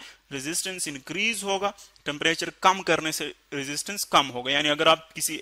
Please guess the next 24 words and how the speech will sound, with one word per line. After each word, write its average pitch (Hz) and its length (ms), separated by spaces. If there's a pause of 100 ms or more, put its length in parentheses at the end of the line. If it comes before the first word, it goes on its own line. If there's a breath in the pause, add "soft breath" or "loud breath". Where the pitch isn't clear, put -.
(160)
एटम 165 260
का 156 140
या 151 140
आयन 156 240
का, 156 120
for 151 180
example 156 340
ये 151 260
एटम 165 360
आप 156 140
कंसीडर 160 360
कर 156 180
लें, 202 120 (460 loud breath)
ये 151 180
अगर 151 240
यूं 151 240
वाइब्रेशन 156 480
कर 156 200
रहा 156 160
है 156 120 (320 loud breath)
दो 147 180
पॉइंट्स 156 420
के 160 100
दरमियान, 147 400